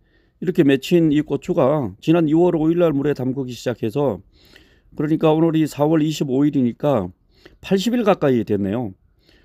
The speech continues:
어, 고추가 가장 그 청년 나이가 팔십 일이라고 하는데, 음, 아직 밭에 나갈 날짜가 조금 남았어요. 요즘 날씨가 아침 기온이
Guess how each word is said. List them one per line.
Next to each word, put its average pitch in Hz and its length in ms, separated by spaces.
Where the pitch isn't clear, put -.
어, 120 260
고추가 139 760
가장 139 540
그 104 540
청년 175 420
나이가 135 560
팔십 165 340
일이라고 123 380
하는데, 107 480
음, 131 180
아직 156 240
밭에 139 680
나갈 120 280
날짜가 123 720
조금 120 180
남았어요. 120 640
요즘 143 300
날씨가 127 840
아침 139 300
기온이 131 680